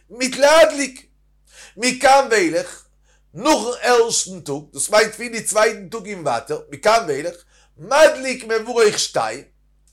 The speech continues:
ורואה מבורך אחס.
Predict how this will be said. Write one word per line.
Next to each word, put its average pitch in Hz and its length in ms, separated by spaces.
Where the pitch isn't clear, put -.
ורואה 262 680
מבורך 247 560
אחס. - 720